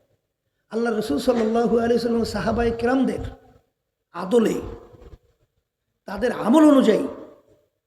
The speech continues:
এবং দেখানো পথ অনুযায়ী আমাদেরকে পথ দেখায় এবং চলতে বলে, আমরা সেই পথে চলতে হবে। কথা ঠিক না, ঠিক?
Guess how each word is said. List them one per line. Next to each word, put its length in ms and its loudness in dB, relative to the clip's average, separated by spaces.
এবং 340 -6
দেখানো 340 4
পথ 200 4
অনুযায়ী 420 2
আমাদেরকে 480 -4
পথ 220 -2
দেখায় 500 -2
এবং 240 2
চলতে 420 0
বলে, 400 2
আমরা 320 -2
সেই 320 -4
পথে 180 -6
চলতে 300 -12
হবে। 280 -16
কথা 140 -4
ঠিক 200 -4
না, 200 0
ঠিক? 360 4